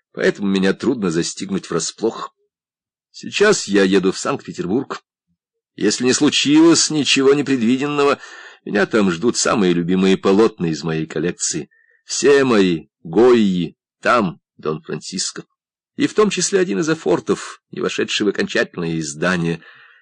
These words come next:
Хотя они были совсем одни, он подошёл вплотную к Гойи и, чётко выговаривая слова, прошептал: Я рассчитываю найти там и малоизвестную, но прославленную картину Веласкеса,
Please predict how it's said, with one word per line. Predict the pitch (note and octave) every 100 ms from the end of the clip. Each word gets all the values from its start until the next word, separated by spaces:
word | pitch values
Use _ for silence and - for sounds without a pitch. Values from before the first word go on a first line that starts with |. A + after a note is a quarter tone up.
| _
Хотя | - - E2+
они | E2+
были | E2 F2
совсем | E2+ E2 - F#2 F2+
одни, | F2 D#2+ E2+ F2+
он | F2 E2
подошёл | D#2+ D#2 F2+ E2
вплотную | - E2+ E2 - G2 F#2 D#2+
к | D#2+
Гойи | D2+ F#2 F2+ D#2+ D#2 - -
и, | D2+
чётко | - - B2+ B2+ - G#2+
выговаривая | G#2+ G2 G#2 G2 F#2+
слова, | F#2 - - F2+ F#2 - _ _ _ _ _
прошептал: | - - F2+ - G2 F2 - - - - - _
Я | - G2
рассчитываю | G2+ G2 - - A#2+ - G#2+ G#2+
найти | G#2 G#2 F#2+ - A#2+
там | G2+ A#2 A2
и | A2 A2 G#2
малоизвестную, | - C3+ D3+ G#2+ D#2+ D#2 D2 D2 D2+ D2 - - C#2 C#2
но | C#2 F#2
прославленную | - G2 - - A#2+ C3+ B2 B2+ B2+ A2+
картину | G#2+ F#2 - A2+ G#2 G2
Веласкеса, | F2+ F#2 F2 F#2+ F#2 - - F2+ D#2 - - D#2